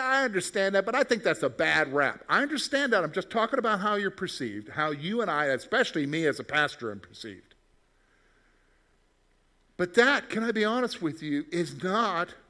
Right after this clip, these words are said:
what we see when it comes to Jesus. Jesus, when he come, he enlightens men concerning God, who God really is, because the perception of God is wrong in our world. Why?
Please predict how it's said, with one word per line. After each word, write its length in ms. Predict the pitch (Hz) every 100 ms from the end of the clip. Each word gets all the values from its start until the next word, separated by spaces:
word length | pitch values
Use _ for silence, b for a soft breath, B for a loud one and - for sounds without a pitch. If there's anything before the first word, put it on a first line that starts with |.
| -
what 220 | 160 185 170
we 100 | 165
see 680 | - - 180 139 131 135 123 _ _ _
when 140 | 160
it 100 | 160
comes 460 | 160 139 117 123 - _ _
to 100 | 180
Jesus. 640 | 214 277 254 - - - _ _ _ _ _ _ _ _ _ _ _ _ _ _ _ 131
Jesus, 560 | 170 311 262 214 -
when 160 | 185 170
he 100 | 190
come, 340 | - 196 180
he 220 | 160 220
enlightens 760 | 214 175 185 233 269 294 233 - B -
men 460 | 180 185 165 170 b b -
concerning 720 | 220 - - 214 208 214 190
God, 440 | 196 294 254 165 - -
who 180 | 240 233
God 360 | 240 240 233
really 380 | 214 294 311 220
is, 160 | 170 165
because 380 | 190 226 214
the 80 | 208
perception 760 | - 214 214 - 277 277 - 330
of 160 | 294 190
God 360 | 277 226 214
is 180 | 220 220
wrong 460 | 285 330 330 247 214
in 100 | 240
our 120 | 247
world. 420 | 285 311 185 170
Why? 280 | 196 214